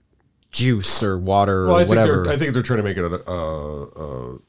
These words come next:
Speaker 2: they're trying to make a point. You can throw it, just throw it in there.
Speaker 1: Sure,
Speaker 2: And,
Speaker 1: you
Speaker 2: and drink a one, instead of drinking a shot of espresso, you drink it with your thing, and it gives a little, it, you're probably gonna get that little bit of a coffee flavor if you like that.
Speaker 1: Mm-hmm.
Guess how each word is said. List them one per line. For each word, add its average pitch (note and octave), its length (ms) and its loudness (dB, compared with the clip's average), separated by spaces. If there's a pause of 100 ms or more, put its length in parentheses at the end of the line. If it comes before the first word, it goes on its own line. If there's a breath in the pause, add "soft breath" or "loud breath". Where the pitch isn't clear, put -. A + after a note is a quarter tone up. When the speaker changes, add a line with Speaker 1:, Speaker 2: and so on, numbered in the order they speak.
Speaker 2:
they're E2 120 -6
trying F#2 160 0
to E2 40 -4
make D#2 100 -8
a D#2 60 -8
point. C#2+ 280 -4
You C#2+ 80 -6
can D#2 120 -6
throw E2+ 240 -2
it, B1 60 -6
just E2 260 -8
throw F#2 160 2
it E2+ 60 2
in E2+ 100 2
there. D#2 240 0
Speaker 1:
Sure, F#3 220 2
Speaker 2:
And, F#2+ 100 2
Speaker 1:
you C3 220 0
Speaker 2:
and B2+ 80 0
drink B2+ 200 0
a A2 40 -2
one, A2+ 280 0
instead A2+ 260 -2
of F#2 80 -4
drinking G#2 320 -4
a F#2 60 -6
shot F2 260 -6
of D2+ 100 -10
espresso, F2 540 -8
you D#2+ 100 -6
drink F2 280 -6
it E2 100 -8
with F#2 220 -10
your E2+ 140 -8
thing, F2 260 -6
and D#2 100 -8
it D2 80 -16
gives F#2 180 -6
a F2 40 -8
little, F2+ 320 -6 (260 loud breath)
it, A#2 220 -2
you're A#2 140 -2
probably C3+ 200 0
gonna A2 120 0
get G#2+ 100 -4
that F#2 140 -6
little F#2+ 160 -6
bit F#2 100 -6
of F2+ 60 -8
a - 40 -18
coffee F#2+ 300 -6
flavor F#2 440 -4
if - 160 -12
you E2 80 -8
like F2 220 -6
that. B2+ 300 -6 (180 soft breath)
Speaker 1:
Mm-hmm. A#2+ 280 6